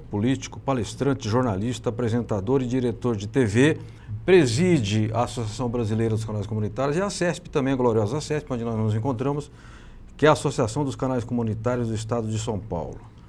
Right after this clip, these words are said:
Fabinho, o nosso implacável diretor disse que temos que encaminhar perguntas. Você pode encaminhar aqui para o nosso convidado, Fernando Mauro?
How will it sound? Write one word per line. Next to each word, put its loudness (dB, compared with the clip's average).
Fabinho, 4
o 2
nosso -2
implacável 0
diretor 2
disse -4
que -6
temos -4
que -8
encaminhar -4
perguntas. -2
Você -6
pode 0
encaminhar 0
aqui -8
para -4
o -2
nosso -6
convidado, -4
Fernando -4
Mauro? -4